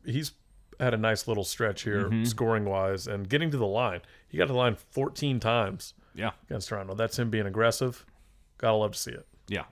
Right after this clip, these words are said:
Speaker 2: No, good to see. And the, and the Hawks are doing a good job, I think, also just, uh, protecting the, protecting the ball. I think they only turned the ball over, like, twelve or thirteen times in this game. So,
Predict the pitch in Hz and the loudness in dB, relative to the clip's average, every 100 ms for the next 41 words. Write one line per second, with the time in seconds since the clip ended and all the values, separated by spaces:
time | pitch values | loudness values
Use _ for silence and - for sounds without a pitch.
0 | _ _ _ 95 90 92 85 - 95 92 | _ _ _ -10 -6 -6 -6 -4 -4 -2
1 | 95 69 98 92 120 - 101 98 90 90 | -6 -8 -6 2 2 2 -2 -4 -4 -6
2 | 87 90 87 87 85 - 92 90 87 - | -8 -6 -4 -4 -6 -8 -10 -8 -8 -8
3 | 92 90 90 - - _ _ _ _ _ | -10 -12 -14 -14 -18 _ _ _ _ _
4 | _ - 87 80 87 - 87 90 85 82 | _ -8 -6 -6 -6 -6 -6 -6 -8 -8
5 | 80 - - 101 95 - 85 80 85 82 | -10 -18 -16 -6 -4 -4 -12 -12 -8 -6
6 | 85 - 107 87 87 - 85 85 85 85 | -6 -8 -10 -8 -8 -8 -10 -8 -8 -8
7 | 85 - 85 80 85 - 85 82 82 80 | -10 -8 -6 -6 -8 -8 -8 -6 -6 -6
8 | 82 - 85 82 82 - 85 82 | -10 -10 -8 -8 -8 -8 -8 -10